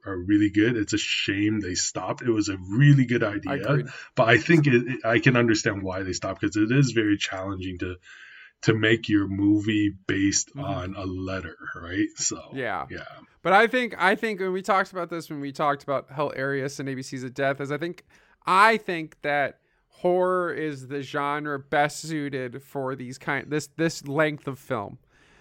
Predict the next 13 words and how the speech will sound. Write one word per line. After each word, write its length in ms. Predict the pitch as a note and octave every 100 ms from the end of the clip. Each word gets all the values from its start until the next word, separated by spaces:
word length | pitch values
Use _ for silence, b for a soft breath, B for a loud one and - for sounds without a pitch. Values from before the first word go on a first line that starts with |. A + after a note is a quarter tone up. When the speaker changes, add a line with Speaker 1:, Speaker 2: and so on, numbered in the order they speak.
| b
Speaker 2:
Um, 480 | C#3 D3 C#3+ C#3 B2 _ _ _ -
I 120 | D#3+ E3+
think, 280 | F3+ E3+
like, 160 | F3 -
like, 180 | D#3+ D3+
horror 480 | - - F#3 F#3+ F#3
situates 640 | F3+ F3 D#3 E3+ E3 D3+
itself 480 | C#3+ - D3 C#3+ _
really 640 | - C#3 C3 D#3 E3 D#3+ D3+
well 260 | D3 C#3
for 160 | C#3 C#3
short 380 | - D3 C#3 C#3
form 540 | C#3+ C3+ C3 B2